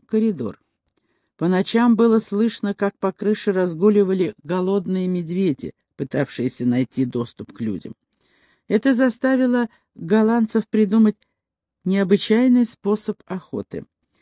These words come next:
Они залезали в дымовую трубу и, сидя словно в сторожке, стреляли без промаха, улучив удобный момент. Вокруг дома и на крыше было поставлено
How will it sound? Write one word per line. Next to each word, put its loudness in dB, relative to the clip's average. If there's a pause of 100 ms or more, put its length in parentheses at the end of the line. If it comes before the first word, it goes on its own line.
(200)
Они 6
залезали 4
в -2
дымовую 2
трубу -4 (440)
и, 2
сидя 2
словно 2
в -10
сторожке, -2 (360)
стреляли 2
без -10
промаха, 2 (280)
улучив -2
удобный -2
момент. -4 (920)
Вокруг 2
дома 6
и 0
на 4
крыше 0
было 2
поставлено -2